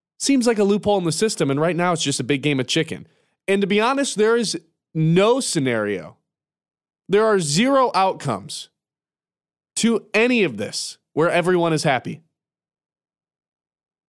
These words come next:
Either Michigan is going to get the short end of the stick, and then teams like Rutgers,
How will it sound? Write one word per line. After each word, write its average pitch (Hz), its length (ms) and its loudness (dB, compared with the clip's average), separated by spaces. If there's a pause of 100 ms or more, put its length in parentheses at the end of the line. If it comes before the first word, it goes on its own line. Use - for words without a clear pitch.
(800)
Either 180 440 2
Michigan 240 720 0 (100)
is 139 140 -2
going 185 200 2
to 180 40 2
get 170 140 -2
the 156 60 -4
short 170 220 0
end 165 140 0
of 139 60 -2
the 127 60 -6
stick, 208 400 -2 (760)
and 143 160 0
then 156 140 0
teams 165 280 0
like 147 200 0
Rutgers, 160 640 -2